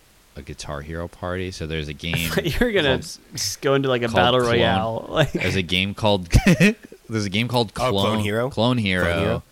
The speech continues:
Speaker 1: where you can basically get, like, any song to be
Speaker 3: Yep.
Speaker 1: like a playable song.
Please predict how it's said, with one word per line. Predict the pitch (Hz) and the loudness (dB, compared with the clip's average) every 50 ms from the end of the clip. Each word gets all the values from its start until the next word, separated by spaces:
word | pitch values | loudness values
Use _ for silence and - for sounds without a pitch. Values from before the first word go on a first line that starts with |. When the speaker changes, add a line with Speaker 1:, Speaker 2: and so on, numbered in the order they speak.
| _ - _ - | _ -20 _ -6
Speaker 1:
where | 101 95 | -4 -2
you | 98 104 101 | -2 -2 -2
can | - 110 98 90 | -2 -4 -4 -6
basically | 78 92 - 98 104 107 - - 98 95 98 95 90 | -8 -8 -6 -4 -4 -4 -4 -6 -8 -6 -6 -6 -6
get, | 80 82 87 85 80 - 85 | -4 -4 -6 -6 -6 -6 -8
like, | 85 80 76 - - _ _ _ _ _ _ | -8 -8 -8 -8 -14 _ _ _ _ _ _
any | - 98 98 101 98 | -6 -6 -4 -4 -4
song | 90 - - - 85 85 85 85 85 80 - | -4 -4 -4 -4 -4 -4 -4 -4 -6 -8 -10
to | - 85 73 | -12 -12 -12
be | 65 76 76 76 76 73 71 71 69 - _ _ _ _ _ _ _ _ _ _ _ _ _ _ _ _ _ - | -10 -10 -10 -10 -10 -10 -12 -12 -16 -18 _ _ _ _ _ _ _ _ _ _ _ _ _ _ _ _ _ -10
Speaker 3:
Yep. | 101 92 87 | -6 -4 -2
Speaker 1:
like | 87 85 76 | -2 -2 -2
a | - 73 | -4 -8
playable | - - 87 85 82 82 78 73 76 71 71 | -8 -6 -4 -2 -2 -2 -4 -4 -8 -10 -10
song. | 71 - - - 85 | -10 -10 -10 -8 -6